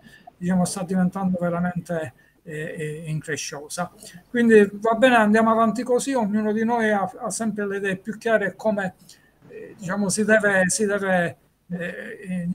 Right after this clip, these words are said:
interfacciare con queste problematiche per diventare sempre più efficaci.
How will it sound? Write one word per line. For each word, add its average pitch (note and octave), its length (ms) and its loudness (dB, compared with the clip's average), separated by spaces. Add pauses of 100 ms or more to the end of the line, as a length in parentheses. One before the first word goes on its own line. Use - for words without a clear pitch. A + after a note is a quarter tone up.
interfacciare G#3 840 -2
con F3 200 -2
queste G3 300 -6
problematiche F#3 840 -4
per F3 180 -6
diventare G3+ 460 -6
sempre F3+ 360 -6
più F3+ 140 -12
efficaci. - 720 -8